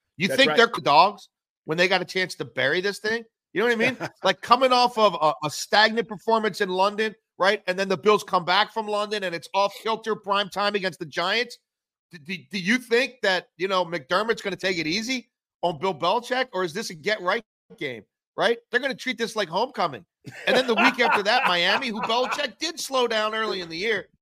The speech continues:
Speaker 1: but that was with Christian Gonzalez at corner, and that was with, right? That was with Matt Judon and Uche coming off the edge.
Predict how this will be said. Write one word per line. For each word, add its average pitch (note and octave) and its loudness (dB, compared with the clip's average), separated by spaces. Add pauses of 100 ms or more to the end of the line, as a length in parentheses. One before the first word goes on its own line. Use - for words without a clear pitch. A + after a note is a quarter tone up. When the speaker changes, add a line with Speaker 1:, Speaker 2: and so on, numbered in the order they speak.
(120)
Speaker 1:
but F#3+ -4
that A3 0
was D#3 -8
with A3 -4
Christian - 2 (100)
Gonzalez D#3 0
at D3 -6
corner, D#3 -6
and E3 -8
that F3+ -2
was D#3 -6
with, C4+ -2 (220)
right? A3 4 (140)
That A#3+ 4
was F#3 -2
with A3+ -2
Matt A3 2
Judon G#3+ 2
and C#4 0
Uche A3 -6
coming F#3+ -6
off F3 -2
the D#3 -6
edge. D#3 -8